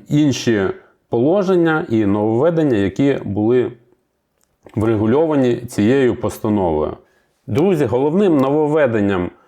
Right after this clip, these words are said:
цієї постанови є те, що відтепер військовозобов'язані та резервісти, чоловіки та жінки, якщо вони виїжджають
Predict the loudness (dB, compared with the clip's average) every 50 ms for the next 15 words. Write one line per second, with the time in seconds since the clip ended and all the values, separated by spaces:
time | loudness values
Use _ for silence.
0 | _ _ _ _ _ _ _ -4 -2 0 2 2 2 2 2 0 -2 -4 -6 -6
1 | -4 -4 -2 0 0 0 0 2 2 0 0 0 0 0 0 -2 -2 -2 0 0
2 | 0 -2 -2 -4 -2 -2 -2 -2 0 0 -2 -2 0 -2 -2 -2 0 0 0 0
3 | 0 0 0 -2 -2 -2 -2 -2 0 0 0 0 -2 -2 -2 -2 0 0 0 -2
4 | -2 -2 -4 -2 -2 -2 -2 -2 -2 -2 0 0 0 0 0 0 0 -2 -2 -4
5 | -4 -4 -6 -6 -6 -6 -8 -6 -4 -2 -2 -2 -2 -4 -6 -4 -4 -4 -4 -4
6 | -4 -6 -6 -6 -4 -2 -2 -2 -2 -4 -8 _ _ _ _ _ _ _ _ _
7 | _ _ _ _ _ -4 -4 -4 -4 -6 -8 -4 -2 0 0 0 0 -2 -2 -2
8 | -2 0 2 2 2 2 2 0 0 0 2 2 0 0 0 0 -2 0 0 0
9 | 0 0 -2 -4 -8